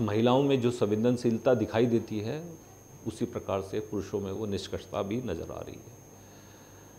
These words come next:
तो कहा जाता है कि महिला ना होती उस थाने में तो शायद मेरी मदद समय पर नहीं हो पाती और मैं उन बूढ़े माँ बाप की मदद भी नहीं कर पाता।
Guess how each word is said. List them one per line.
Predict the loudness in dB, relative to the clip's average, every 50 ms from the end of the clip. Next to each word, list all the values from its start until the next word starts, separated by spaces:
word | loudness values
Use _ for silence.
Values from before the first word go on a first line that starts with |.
| -20 -8 -8
तो | -4
कहा | 2 4 6 8
जाता | 8 6 6 6
है | 4 4
कि | 4 2 2 2 2 2 -2 -4 -12 -14 -6 -4
महिला | -2 0 2 4 6 6 6 6
ना | 6 4
होती | 4 2 2 0 0 -2
उस | -2 -2 -2
थाने | -2 0 0
में | -2 -2 -2
तो | -4
शायद | -2 0 -2 0
मेरी | 2 0 0 0 0
मदद | -2 -2 -2 -2 -4 -6 -6
समय | -8 -6 -4 -2 -2 -4
पर | -6 -6 -8
नहीं | -6 -6 -6 -6 -6
हो | -6 -6 -8
पाती | -8 -8 -10 -10 -10 -12 -12 -6 -2
और | -2 -2 0
मैं | 0 -2 -2
उन | 0 0 0 -2 -2 -6 -10 -16 -18 -20 -20 -20 -20 -14 -10
बूढ़े | -8 -6 -2 4 10 10 12 12 12
माँ | 12 12 8 8
बाप | 8 6 4 4 0
की | 0
मदद | 0 0 0 0 -2
भी | -4 -4 -4 -4 -2
नहीं | -2 -4 -4 -2
कर | -2 -4 -4
पाता। | -2 -6 -6 -6 -6 -8 -12